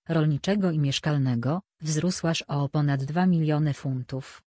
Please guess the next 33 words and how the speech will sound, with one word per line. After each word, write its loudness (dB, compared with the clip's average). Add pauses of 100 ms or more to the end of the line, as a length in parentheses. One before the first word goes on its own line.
(240)
Monarcha 2
ma 4
się 0
z -2
czego 0
cieszyć, -4
ponieważ 4
od -6
pewnego 2
czasu -2
jego 0
rodzina 2
przebywająca 0
w -2
Londynie 2
znacznie 0
się -2
zmniejszyła, -2 (160)
co 2
oznacza, -2 (180)
że 2
król 0
ma 2
dużo 2
mniej 2
osób -2
na 2
utrzymaniu. -4
A 2
jakby 0
tego -2
było 2
mało, -4